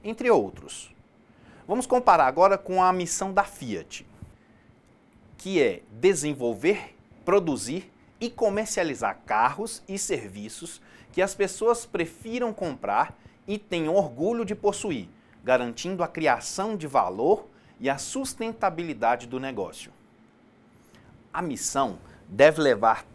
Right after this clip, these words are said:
toda a empresa para a ação. Essa ação conduz ao alcance dos objetivos estratégicos comuns que só serão atingidos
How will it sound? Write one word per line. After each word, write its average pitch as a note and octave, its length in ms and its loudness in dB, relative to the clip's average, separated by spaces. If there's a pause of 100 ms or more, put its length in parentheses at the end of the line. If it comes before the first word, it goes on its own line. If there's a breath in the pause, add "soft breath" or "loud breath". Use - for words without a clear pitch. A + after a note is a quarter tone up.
(120)
toda A3+ 440 0
a D#3+ 140 -2
empresa D3+ 480 -4
para D#3+ 240 2
a F#3 40 -4
ação. D3+ 440 -6 (720 soft breath)
Essa D#3 240 0
ação D3+ 340 -2
conduz D3 480 -4
ao E3 140 0
alcance G3+ 580 0
dos E3 160 -6
objetivos C3 560 -6
estratégicos A#2 800 -4
comuns F3 680 -6 (280 soft breath)
que C3+ 100 -10
só G#3 260 0
serão F3+ 380 -2
atingidos D#3+ 640 -6